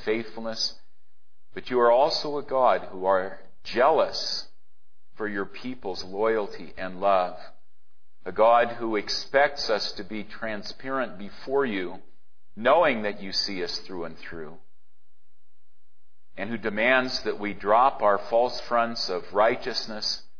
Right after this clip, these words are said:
and stand exposed before your holiness and cast ourselves only on your mercy to us in Jesus,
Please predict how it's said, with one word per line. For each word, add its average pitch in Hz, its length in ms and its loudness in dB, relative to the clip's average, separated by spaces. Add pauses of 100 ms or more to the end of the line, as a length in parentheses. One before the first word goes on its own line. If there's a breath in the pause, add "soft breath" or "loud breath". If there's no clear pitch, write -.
(960)
and 104 180 -4
stand 120 380 0
exposed 123 720 2
before 104 360 -4
your 101 140 0
holiness 98 800 -4
and 95 180 -8
cast 117 440 0
ourselves 98 560 -2
only 113 540 -6 (640)
on 101 220 2
your 101 160 -2
mercy 107 420 -4 (120)
to 95 160 -4
us 90 180 -6
in 92 140 -8
Jesus, 90 640 -8